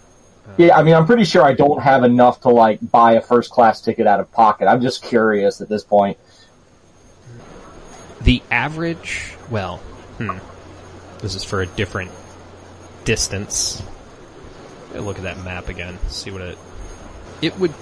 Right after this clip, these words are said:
Speaker 1: probably be,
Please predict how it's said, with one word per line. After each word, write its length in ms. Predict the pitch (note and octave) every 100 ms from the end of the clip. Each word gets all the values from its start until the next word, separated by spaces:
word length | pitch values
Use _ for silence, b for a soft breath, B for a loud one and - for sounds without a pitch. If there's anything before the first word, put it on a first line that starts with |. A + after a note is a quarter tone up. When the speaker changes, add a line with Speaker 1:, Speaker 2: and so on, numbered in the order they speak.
| - -
Speaker 1:
probably 800 | C3+ B2 C3 D3 D3+ D#3 D#3+ E3+ D#3 - - - - - - -
be, 600 | A#2 A2 A2 G#2+ G#2